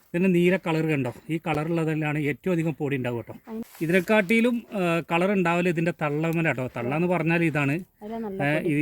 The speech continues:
Speaker 1: ഇതാണ് അതിൻ്റെ തള്ള. ഇതിനാണ് ഏറ്റവും അധികം പൊടി ഉണ്ടാവും കേട്ടോ. ഇതാ ഇതിൻ്റെ ഉള്ളിൽ കണ്ടോ, ഈ കാണുന്നുണ്ടോ നല്ല അടിപൊളി കളർ. അപ്പോൾ ഇനി നമുക്ക് കുറച്ചും കൂടെ കളക്കണം, ഇതൊന്നും പോരാ. ഇതിങ്ങോട്ട് കളച്ചിട്ട് ഞാൻ കാണിച്ചു തരാം കേട്ടോ.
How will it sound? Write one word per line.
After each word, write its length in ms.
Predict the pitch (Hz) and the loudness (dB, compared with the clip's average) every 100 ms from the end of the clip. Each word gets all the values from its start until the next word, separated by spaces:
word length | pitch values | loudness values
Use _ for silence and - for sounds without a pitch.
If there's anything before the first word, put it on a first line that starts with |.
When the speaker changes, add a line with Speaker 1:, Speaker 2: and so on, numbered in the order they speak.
| 147 | 2
Speaker 1:
ഇതാണ് 220 | 165 175 165 | 2 2 2
അതിൻ്റെ 180 | 160 151 | 0 -2
തള്ള. 100 | 143 143 | -2 -2
ഇതിനാണ് 240 | 185 190 185 | -2 -2 -2
ഏറ്റവും 240 | - - | -4 -2
അധികം 180 | 185 175 151 | 0 0 0
പൊടി 120 | 147 | 0
ഉണ്ടാവും 160 | 139 135 | 0 -2
കേട്ടോ. 120 | 123 135 | -4 -6
ഇതാ 80 | 135 139 | -6 -6
ഇതിൻ്റെ 180 | 143 156 | -2 0
ഉള്ളിൽ 200 | 147 165 156 | 2 2 2
കണ്ടോ, 200 | 131 117 _ _ _ _ 165 | 0 -4 _ _ _ _ -2
ഈ 40 | 170 | 0
കാണുന്നുണ്ടോ 380 | 151 139 123 117 131 | 2 0 -2 -4 -4
നല്ല 140 | 127 143 | -2 -2
അടിപൊളി 260 | 135 147 151 | 0 -2 -2
കളർ. 180 | 143 139 160 _ _ _ _ - - _ _ - _ - _ _ - - _ _ _ 240 | -2 -2 -6 _ _ _ _ -20 -20 _ _ -20 _ -20 _ _ -20 -20 _ _ _ 2
അപ്പോൾ 120 | 226 | 6
ഇനി 80 | 226 | 8
നമുക്ക് 200 | 220 208 220 | 6 4 0
കുറച്ചും 220 | 208 208 | 0 2
കൂടെ 120 | 214 220 | 2 2
കളക്കണം, 260 | 185 170 156 | 0 -2 -6
ഇതൊന്നും 220 | 135 196 202 | -4 -4 0
പോരാ. 200 | 180 165 - - - - - - - _ _ _ | 0 0 -2 -12 -20 -20 -20 -20 -20 _ _ _
ഇതിങ്ങോട്ട് 260 | 160 185 190 | -2 -2 0
കളച്ചിട്ട് 380 | 170 147 175 160 180 | -2 -2 -2 0 0
ഞാൻ 100 | 185 175 | 0 0
കാണിച്ചു 300 | 160 165 151 | 0 0 0
തരാം 120 | 175 | -2
കേട്ടോ. 120 | 123 | -2